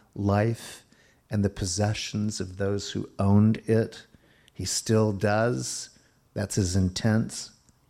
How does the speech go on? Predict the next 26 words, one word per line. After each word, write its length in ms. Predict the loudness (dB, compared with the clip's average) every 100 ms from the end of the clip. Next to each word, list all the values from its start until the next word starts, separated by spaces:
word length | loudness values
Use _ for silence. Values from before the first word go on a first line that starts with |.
| _ _ _ _ _ _ _ _ _
It 80 | -4
says, 200 | 2 4
"Among 400 | 8 8 8 8
whom 300 | 8 8 8
also 640 | 6 6 2 2 4 6 6
we 300 | 4 4 4
were 300 | 4 4 4
once 400 | 4 2 0 -4
conducting 580 | 0 2 4 2 0 2
ourselves 640 | 2 0 2 2 0 -10 -14 -20 -8 2
in 120 | 4
the 100 | 6
lusts 500 | 6 6 4 -2 -2
of 140 | 0
our 160 | 0 -2
flesh, 500 | 0 2 4 0 -4
fulfilling 480 | -6 -2 0 2 2
the 100 | 0
desires 720 | -2 0 2 4 4 2 0
of 260 | 0 2
the 100 | 2
flesh 400 | 2 2 2 2
and 80 | 2
of 80 | 4
the 80 | 4
mind, 340 | 4 4 2